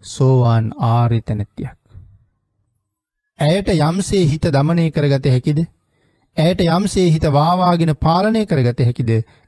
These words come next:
ඇයට කළ හැකි ප්‍රමාණය ඔබටත් මටත් කළ නොහැකි නිසා මේ කාරණාව සම්බන්ධයෙන් නොයෙක් ප්‍රශ්න මතුවෙන්න පුළුවන්. නොයෙක් මතිමතාන්තර ඉදිරිපත් වෙන්න පුළුවන්.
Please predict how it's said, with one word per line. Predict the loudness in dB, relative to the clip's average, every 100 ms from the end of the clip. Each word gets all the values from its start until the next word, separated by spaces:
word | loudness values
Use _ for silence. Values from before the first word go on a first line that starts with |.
| _
ඇයට | -2 -2 -4 -2
කළ | 0 2
හැකි | 0 -2
ප්‍රමාණය | -2 0 2 0 0
ඔබටත් | 0 -4 -4
මටත් | -4 -4 -4
කළ | -2 0 2
නොහැකි | 2 0 0
නිසා | -4 -4 -2 -2 -4 _ _ _ _ _ 0
මේ | 0 0
කාරණාව | 0 0 0 0 0 0
සම්බන්ධයෙන් | 0 -2 0 0 0 0 0 -4 -10 _ -2
නොයෙක් | 0 2 2 0 -4 _
ප්‍රශ්න | -4 -2 -2 -2
මතුවෙන්න | -2 -2 -4 -4
පුළුවන්. | -6 -10 -10 -18 -20 _ _ _ _ _ _ _ _ _ -2
නොයෙක් | 0 2 -2 0
මතිමතාන්තර | 0 0 -2 -2 0 -2 0
ඉදිරිපත් | 0 0 0 -2 -4
වෙන්න | -4 -4
පුළුවන්. | -6 -6 -6 -8